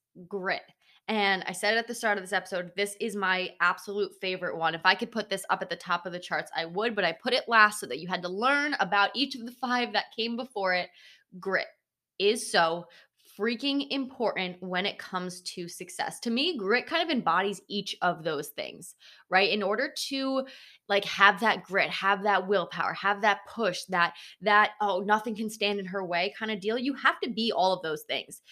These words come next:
You have to be disciplined, you have to be self-aware, you have to be resilient, opti-, like, you, all of those things can kind of all come together into, like,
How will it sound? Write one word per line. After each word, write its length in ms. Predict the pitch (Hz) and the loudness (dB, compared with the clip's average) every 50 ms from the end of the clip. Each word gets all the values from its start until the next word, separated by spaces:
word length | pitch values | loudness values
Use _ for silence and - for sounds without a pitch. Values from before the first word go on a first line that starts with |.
| - - - | -20 -20 -10
You 120 | - 208 202 | -6 -4 -4
have 220 | 190 165 180 - | -4 -4 -6 -6
to 80 | - 220 | -6 -6
be 120 | 202 247 | -6 -4
disciplined, 540 | 247 269 294 285 - 269 247 247 202 180 175 | -2 -2 -4 -4 -6 -6 -4 -2 -2 -2 -4
you 80 | 170 170 | -8 -8
have 180 | 175 185 190 | -6 -8 -8
to 60 | - 214 | -6 -6
be 100 | 233 233 | -8 -2
self-aware, 600 | - - 214 226 220 233 233 233 254 254 254 233 | 2 4 4 4 4 2 0 2 2 2 4 2
you 120 | 202 180 | 2 0
have 200 | 180 170 175 175 | -4 -6 -8 -10
to 60 | - 214 | -8 -8
be 100 | 226 226 | -6 -6
resilient, 640 | 202 233 214 190 185 240 247 254 247 226 202 - | -4 -6 -4 -2 0 0 0 2 2 0 0 2
opti-, 260 | - 185 190 - 196 - | 2 0 0 0 -4 -6
like, 140 | - 226 214 | -6 -6 -6
you, 80 | 220 214 - | -6 -2 0
all 260 | 180 196 220 247 269 | 2 4 4 4 2
of 140 | 277 214 214 | 2 2 0
those 200 | 226 208 202 - | 0 0 0 -4
things 380 | - 185 185 190 208 220 214 220 - - - _ - | -6 -6 -4 -2 -2 -4 -4 -6 -12 -20 -20 _ -6
can 100 | - 240 | -4 -4
kind 280 | 220 - 196 202 226 262 | -2 2 4 4 4 4
of 80 | 262 - - | 0 -2 0
all 640 | - 254 320 339 349 349 349 349 349 349 359 359 359 | 2 6 8 10 10 10 10 10 10 8 6 4 2
come 440 | - - 285 277 277 285 285 277 277 | -2 -2 0 0 2 0 0 -2 -2
together 540 | - 294 240 208 214 208 208 196 202 196 | -4 -6 -2 2 2 4 4 4 2 2
into, 460 | 190 - 190 196 196 - - 208 190 175 | 2 0 -4 -6 -6 -8 -8 -8 -6 -4
like, 220 | 160 139 123 135 | -4 -4 -4 -6